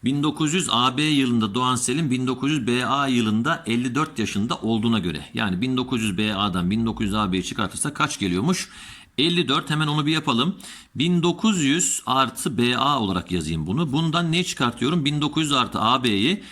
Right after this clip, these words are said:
yani eksi bin dokuz yüz eksi A B gelir. Bu kaça eşitmiş arkadaşlar? Elli dörde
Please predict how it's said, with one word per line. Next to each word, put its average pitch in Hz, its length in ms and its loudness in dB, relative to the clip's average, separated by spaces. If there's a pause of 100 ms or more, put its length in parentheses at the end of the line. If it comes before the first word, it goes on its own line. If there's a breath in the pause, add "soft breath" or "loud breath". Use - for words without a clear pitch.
(220 loud breath)
yani 113 220 2
eksi 120 460 0
bin 139 200 2
dokuz 110 240 0
yüz 151 120 -2
eksi 123 300 -2
A 117 240 2
B 151 140 2
gelir. 135 280 0
Bu 123 60 -4
kaça 135 260 -2
eşitmiş 107 340 -2
arkadaşlar? 92 580 -2
Elli 127 300 2
dörde 143 480 0